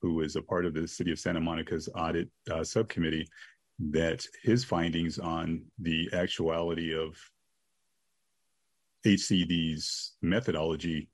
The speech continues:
to come to its rena numbers can be watched online at the city, uh, excuse me, at the Meadowview Neighborhood Association's,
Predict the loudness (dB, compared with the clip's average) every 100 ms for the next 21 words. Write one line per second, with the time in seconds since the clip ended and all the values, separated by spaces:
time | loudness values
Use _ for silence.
0 | -8 -2 0 0 -4 _ _ _ _ _
1 | _ _ _ _ _ _ _ _ -6 4
2 | 8 8 6 2 0 -2 -6 -8 -2 -2
3 | 0 0 2 0 0 0 -4 -6 -14 -20
4 | -20 _ _ -4 2 4 4 2 0 0
5 | 0 -4 -6 -2 -2 0 -2 -2 -4 -4
6 | -6 -6 -4 -2 0 -2 -4 -6 -4 -2
7 | 0 0 -2 -2 0 0 0 -2 0 -2
8 | -2 -2 -2 -2 -2 -2 -4 -4 -4 -6
9 | -10